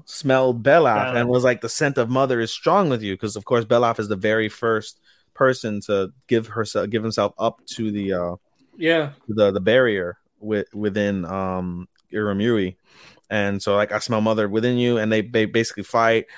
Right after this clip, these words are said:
Speaker 1: and
Speaker 2: Well, he
Speaker 1: fucking
Speaker 2: wasn't fighting. He was basically, he wanted to talk to her, and he was
Speaker 1: He
Speaker 2: trying
Speaker 1: wanted,
Speaker 2: to,
Speaker 1: yeah, and
Speaker 2: he
Speaker 1: he
Speaker 2: was
Speaker 1: knew,
Speaker 2: gi-,
Speaker 1: like
Speaker 2: he was giving her hi-, her me-, the me-, the memories of
Speaker 1: We find
Speaker 2: everything.
Speaker 1: out after the fact. No, so what? Th-, again, basically,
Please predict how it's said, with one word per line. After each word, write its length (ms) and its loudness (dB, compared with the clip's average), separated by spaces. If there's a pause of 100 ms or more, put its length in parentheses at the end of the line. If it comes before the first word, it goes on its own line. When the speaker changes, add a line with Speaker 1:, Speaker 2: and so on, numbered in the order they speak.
(240)
Speaker 1:
and 480 0 (200)
Speaker 2:
Well, 120 2
he 100 2
Speaker 1:
fucking 40 2
Speaker 2:
wasn't 300 2
fighting. 240 4
He 40 -2
was 140 -4
basically, 300 2
he 80 -2
wanted 320 0
to 40 -14
talk 320 0
to 60 -6
her, 140 -2
and 120 -6
he 80 -4
was 100 -4
Speaker 1:
He 60 2
Speaker 2:
trying 100 4
Speaker 1:
wanted, 160 4
Speaker 2:
to, 120 -20
Speaker 1:
yeah, 500 0
and 160 2
Speaker 2:
he 40 6
Speaker 1:
he 60 4
Speaker 2:
was 80 4
Speaker 1:
knew, 80 8
Speaker 2:
gi-, 120 6
Speaker 1:
like 160 0
Speaker 2:
he 80 0
was 180 -4
giving 320 0
her 640 2 (100)
hi-, 100 -8 (100)
her 160 2
me-, 200 0 (120)
the 100 0
me-, 180 0 (180)
the 100 -6
memories 520 -4
of 80 -12
Speaker 1:
We 160 6
find 240 6
Speaker 2:
everything. 160 4
Speaker 1:
out 80 4
after 160 -2
the 60 -8
fact. 240 -4
No, 260 -4
so 220 -6
what? 340 -6
Th-, 120 -12 (100)
again, 380 -8 (160)
basically, 720 -6